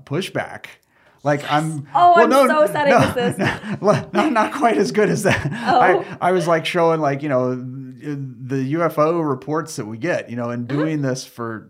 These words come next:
Speaker 1: twenty-five years,
Speaker 2: Mm-hmm.
Speaker 1: I get U F O reports
Speaker 2: Oh, yeah.
Speaker 1: regularly
Speaker 2: Oh,
Speaker 1: from
Speaker 2: wow.
Speaker 1: people.
Speaker 2: Mm-hmm.
Speaker 1: And I, I start off with talk saying, you know, that I used to believe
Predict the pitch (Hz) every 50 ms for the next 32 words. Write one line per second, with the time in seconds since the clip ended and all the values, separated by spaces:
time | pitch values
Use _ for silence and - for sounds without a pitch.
0 | - 120 - - 131 139 143 143 131 - 107 107 104 101 113 127 143 147 131 110
1 | 104 101 101 - 349 - - - - _ _ _ - - 123 123 107 120 123 123
2 | 123 - 107 104 107 107 - - 110 113 117 120 - 180 240 - - - - -
3 | - - 277 381 381 302 262 135 156 190 202 214 180 147 123 110 98 92 98 107
4 | - - 269 330 139 359 349 339 320 269 - 117 - - _ _ - 226 247 269
5 | 277 285 359 - 143 151 151 147 143 135 135 131 - - - - 135 139 135 139
6 | 131 127 123 117 - - 123 131 127 - - 139 139 139 135 135 139 - 113 -
7 | 131 135 147 143 - - 123 120 113 113 110 107 110 107 107 101 104 - - 113
8 | 117 120 110 107 110 120 135 143 143 143 - - 139 120 101 104 101 104 110 117
9 | 107 85 73 90 101 101 _ _